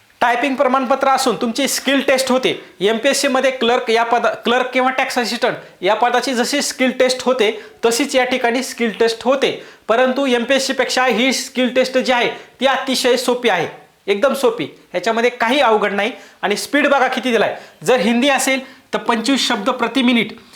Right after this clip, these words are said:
आणि इंग्रजी असेल, तर तीस शब्द प्रति मिनिट. सहज विद्यार्थी या ठिकाणी टायपिंग टेस्ट क्वालिफाय होऊ शकतो. आणि ही जी टेस्ट आहे, ती फक्त क्वालिफाय आहे, ह्याच्यातले मार्क तुमच्या इकडं मेरिटमध्ये गृहीत धरले जाणार नाहीत. येते लक्षात?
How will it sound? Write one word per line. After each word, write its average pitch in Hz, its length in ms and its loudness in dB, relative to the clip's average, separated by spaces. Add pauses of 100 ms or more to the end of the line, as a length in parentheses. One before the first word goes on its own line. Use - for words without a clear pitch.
(100)
आणि 190 160 0
इंग्रजी 240 380 0
असेल, 247 600 -4
तर 196 40 0
तीस 240 360 0
शब्द 220 220 0
प्रति 240 480 0
मिनिट. 196 200 -2 (920)
सहज 254 500 2
विद्यार्थी 226 480 0
या 233 80 4
ठिकाणी 220 320 -2
टायपिंग 220 480 -2 (380)
टेस्ट 233 300 2
क्वालिफाय 214 500 2
होऊ 220 180 2
शकतो. 226 440 0 (180)
आणि 202 140 0
ही 226 140 0
जी 254 120 0
टेस्ट 277 300 0
आहे, 262 120 2
ती 269 60 -2
फक्त 247 240 -2
क्वालिफाय 247 540 2
आहे, 190 160 2
ह्याच्यातले 233 380 0
मार्क 220 380 -2
तुमच्या 226 260 -2
इकडं 233 260 2 (300)
मेरिटमध्ये 226 580 2
गृहीत 202 260 2
धरले 196 340 2
जाणार 190 380 2 (200)
नाहीत. 220 260 0 (220)
येते 220 180 2
लक्षात? 247 260 0